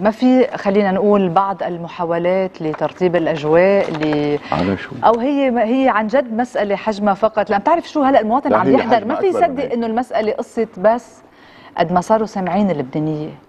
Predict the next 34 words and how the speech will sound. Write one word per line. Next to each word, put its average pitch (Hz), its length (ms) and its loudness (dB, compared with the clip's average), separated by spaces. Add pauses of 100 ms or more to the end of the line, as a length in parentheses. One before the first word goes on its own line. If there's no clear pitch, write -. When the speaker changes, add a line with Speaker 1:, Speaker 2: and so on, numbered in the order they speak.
(420)
Speaker 1:
ما 233 100 6
فيهم 208 420 0
ياخذوا 175 300 -2
الأمور 175 300 -2
بهذه 165 300 -2
البساطة، 156 500 -4
معالي 143 280 -4
الوزير. 156 440 -10 (840)
Speaker 2:
يا 98 80 2
ستي - 180 0
Speaker 1:
يعني 190 140 4
Speaker 2:
عاد. 240 140 2
Speaker 1:
حتى 240 100 -2 (100)
أنا 240 100 -2
عم 180 140 -2
تحكيني 202 380 -6
بتقنيات، 165 880 -4
هي 165 440 -2 (160)
Speaker 2:
يا 147 120 2
ستي - 160 0
Speaker 1:
قريت 240 180 4
Speaker 2:
عاد. - 100 -8
Speaker 1:
كل 262 160 4
نهار 233 180 2
على 170 160 0
ملف 175 160 -8
الاتصالات 175 560 -2
Speaker 2:
مس-، - 100 -4
Speaker 1:
اليوم، 165 240 0
Speaker 2:
مسألة، 165 240 2
Speaker 1:
معقدة. - 340 -4
Speaker 2:
مسألة 92 320 -8
كتير - 260 -8
بسيطة. - 420 -10